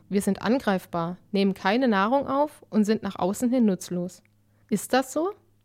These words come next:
Während wir scheinbar tatenlos rumliegen, arbeitet unser Gehirn und erledigt verschiedenste Dinge für uns. Dinge, die unabdingbar sind. Denn ohne Schlaf können wir nicht überleben.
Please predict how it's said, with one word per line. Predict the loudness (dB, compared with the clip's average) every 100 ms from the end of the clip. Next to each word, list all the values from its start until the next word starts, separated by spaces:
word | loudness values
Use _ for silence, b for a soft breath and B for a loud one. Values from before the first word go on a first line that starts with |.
| _ _ _
Während | -2 0 0
wir | 0
scheinbar | 2 2 2 0
tatenlos | 2 0 0 -2 0 2
rumliegen, | 2 4 2 0 0
arbeitet | -2 0 0 0 -2
unser | -2 0
Gehirn | -2 0 0 0
und | -4 -2
erledigt | 0 0 -2 -4
verschiedenste | -6 -2 -2 -2 -2 -2
Dinge | 0 0
für | -2 -6
uns. | -6 -6 -10 -20 _ 0
Dinge, | 2 2 -2 -4
die | 0
unabdingbar | 2 2 2 2 2 -2
sind. | -4 -6 -10 _ _ _ _ _ -2
Denn | 2
ohne | 2 2
Schlaf | 0 -2 -2 -4 _
können | 0 2 4
wir | 2
nicht | 0 0
überleben. | 0 2 2 0 -4